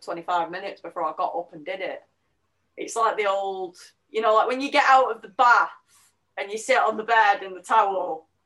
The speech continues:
before you go in somewhere, you just, you just sit there. It's very, well, it's, it's very similar to that. But I think people get that a lot more than probably gets talked about, if I'm honest with you. I think a lot of people do get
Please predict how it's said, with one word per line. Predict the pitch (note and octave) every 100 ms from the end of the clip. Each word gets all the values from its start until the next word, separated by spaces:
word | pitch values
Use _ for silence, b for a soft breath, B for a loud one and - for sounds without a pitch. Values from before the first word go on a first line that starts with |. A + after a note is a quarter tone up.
| _ _ _
before | F3+ G#3+
you | F#3+ F#3+
go | G3+
in | G3 E3+
somewhere, | F#3 F3 E3+ E3 D#3+
you | D#3+ F3
just, | F3 - _
you | - -
just | G3+ - -
sit | B3+ -
there. | - F3+ E3 D3+ - _ -
It's | A3+
very, | - C4 B3+ A3+
well, | G#3+ A#3
it's, | A3 - - _ _ -
it's | G#3+ G#3+
very | B3+ B3
similar | - A#3 A3 G#3+ G3
to | - G3+
that. | G#3 A3+ G3+ - - _ _ _ _ _ _ -
But | A#3 -
I | -
think | A3 G#3+
people | A3+ A3 G3
get | G#3 G3
that | F#3+ F3
a | -
lot | F#3 F#3+ - - _ _ _ _ _ _ _ _ _ _ _ _ _ G3+
more | G#3 G#3 G3+ G3
than | G3 F#3+
probably | F3 G3 G3 G3 G3+
gets | G3 - -
talked | F#3+ G3 -
about, | F#3+ F3 -
if | -
I'm | E3
honest | F3 D#3+ - -
with | D3+
you. | D#3+
I |
think | D3+ E3+
a | E3+
lot | E3
of | -
people | G3 F3+
do | E3+ D#3+
get | F3 F3